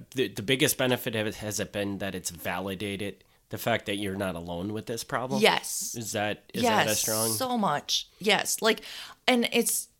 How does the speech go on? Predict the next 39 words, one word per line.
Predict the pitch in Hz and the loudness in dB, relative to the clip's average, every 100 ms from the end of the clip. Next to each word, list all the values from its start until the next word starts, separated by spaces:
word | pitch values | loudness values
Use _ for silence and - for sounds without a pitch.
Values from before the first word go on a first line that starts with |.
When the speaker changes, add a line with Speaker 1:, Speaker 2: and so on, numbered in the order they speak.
| _ | _
Speaker 2:
it's | - | -2
like, | 247 - | 0 4
I | 214 | 4
know | 202 196 | 4 4
I've, | 240 269 240 _ _ | 2 0 -2 _ _
I | 214 | 0
know | 208 202 196 | 2 4 4
that | 214 226 | 2 2
I | |
haven't | 220 202 196 - | 2 0 0 0
been | 185 | 0
alone | 175 160 156 156 160 | 0 0 -2 -2 -4
in | - 175 | -6 -6
terms | - - 160 156 | -4 -6 -6 -6
of | 156 | -8
this | - 143 | -6 -6
whole | - 147 143 143 139 - - - - - - | -6 -4 -2 -2 -4 -12 -20 -20 -20 -10 0
mental | 220 214 214 - | 2 2 0 -2
illness | 208 208 202 196 | -2 -2 -2 -4
thing, | 208 196 196 190 190 | -4 -2 0 0 0
but | 190 | -2
this | 180 170 | -4 -4
whole | 170 160 - | -2 -2 0
energy | 190 240 262 196 165 | 0 0 0 0 -2
thing, | 160 165 156 147 147 156 - _ | -4 -6 -2 -2 -4 -8 -14 _
like, | - 190 190 - - | -4 -4 -4 -16 0
sure, | - - 269 254 247 | 4 6 6 2 2
I've | - 208 | 0 -2
kind | - 226 226 | -2 0 2
of | 220 | 0
heard | 208 196 196 190 | -2 -2 -2 -2
that, | 196 190 - _ _ | 0 0 -2 _ _
you | 190 185 | -4 -2
know, | 165 | -2
I | 165 165 | -2 -4
can, | 165 170 160 - - - - - - _ | -4 -6 -6 -10 -20 -20 -20 -20 -20 _
I | - | -10
can | 196 196 | -4 -2
have | 185 185 185 180 180 - | 0 0 -2 -4 -12 -14